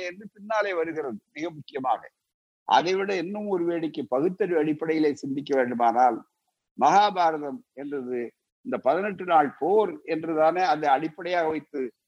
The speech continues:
பதினெட்டு, பதினெட்டு என்று வைத்திருக்கிறார்கள். அதிலே வரக்கூடிய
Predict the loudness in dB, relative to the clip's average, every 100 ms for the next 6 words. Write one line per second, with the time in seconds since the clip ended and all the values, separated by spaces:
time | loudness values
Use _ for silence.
0 | _ -2 -2 -4 -6 -4 -4 -6 -6 -6
1 | -6 -4 -4 -4 -8 -2 2 2 0 -6
2 | -8 _ _ 0 2 4 2 0 0 -2
3 | -4 -2